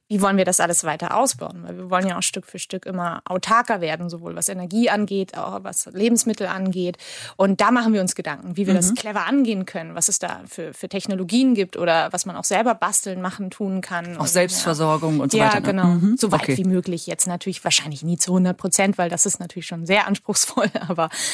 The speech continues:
Speaker 1: ja, so weit wie es halt möglich ist. Also man kann ja dann den Garten, der da, das ist ja das Schöne an dem Tiny House, es ist ja nicht so, als müssten wir uns twenty-four seven innen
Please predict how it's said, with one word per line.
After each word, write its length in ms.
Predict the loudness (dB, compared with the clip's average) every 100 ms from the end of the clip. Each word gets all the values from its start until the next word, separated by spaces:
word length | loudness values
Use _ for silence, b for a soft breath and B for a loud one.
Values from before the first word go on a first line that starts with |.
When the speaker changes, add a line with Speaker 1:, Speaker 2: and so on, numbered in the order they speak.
| B 0
Speaker 1:
ja, 160 | 2 4
so 100 | 2
weit 200 | 2 2
wie 40 |
es 120 | 2
halt 180 | 0 0
möglich 320 | -2 -2 -2
ist. 240 | 2 2 0
Also 200 | -4 -8
man 140 | -10 -10
kann 160 | -10
ja 80 | -6
dann 160 | -2 2
den 140 | 2
Garten, 380 | 4 2 4 2
der 120 | 2
da, 160 | 0 0
das 160 | 2
ist 120 | 2 0
ja 60 |
das 120 | -2
Schöne 200 | -4 -2
an 60 | -2
dem 140 | -4
Tiny 340 | 0 4 4 4
House, 240 | 2 2
es 120 | 0
ist 140 | -4 -4
ja 60 |
nicht 160 | -2 -2
so, 80 | -2
als 180 | -2 0
müssten 280 | 0 0 -4
wir 80 |
uns 120 | -4 -2
twenty-four 400 | -2 -4 -4 -2
seven 280 | 0 0
innen 260 | 2 4 4